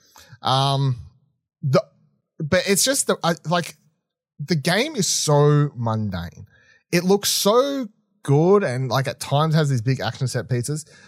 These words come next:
but it's just so fucking boring for the most part. Um, you have the first couple hours, I would say, is the best part when it's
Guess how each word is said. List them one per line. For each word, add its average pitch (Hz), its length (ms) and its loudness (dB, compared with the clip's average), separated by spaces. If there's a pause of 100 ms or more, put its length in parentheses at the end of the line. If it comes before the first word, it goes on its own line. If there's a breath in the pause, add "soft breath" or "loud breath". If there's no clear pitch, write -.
(120 loud breath)
but 165 100 -6
it's 151 100 -4
just - 320 -2
so 220 340 -2
fucking 113 560 -6
boring 104 380 -2
for 101 100 -12
the 101 60 -6
most 90 260 -10
part. 80 340 -6
Um, 117 520 -2 (560 soft breath)
you 147 180 4
have 175 360 2 (880)
the 151 100 2
first 214 580 2
couple 156 360 0
hours, 165 440 2
I 127 100 0
would 135 120 0
say, 135 120 0
is 123 180 -2
the 127 100 -2
best 113 320 -2
part 139 320 2 (320 loud breath)
when 123 180 2
it's - 440 -2